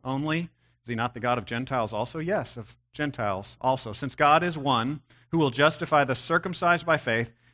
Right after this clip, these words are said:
and the uncircumcised by faith. Do we then overthrow the law by this faith?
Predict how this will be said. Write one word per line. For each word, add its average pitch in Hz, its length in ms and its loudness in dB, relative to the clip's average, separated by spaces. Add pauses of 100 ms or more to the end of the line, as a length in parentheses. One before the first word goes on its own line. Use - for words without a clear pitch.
(260)
and 160 180 2
the 156 100 0
uncircumcised 110 960 -4 (160)
by 95 120 -4
faith. 90 400 -10 (640)
Do 147 100 -2
we 170 160 4
then 165 360 -2
overthrow 147 520 -2
the 147 80 -4
law 135 280 2
by 143 140 0
this 143 220 -6
faith? 147 260 -4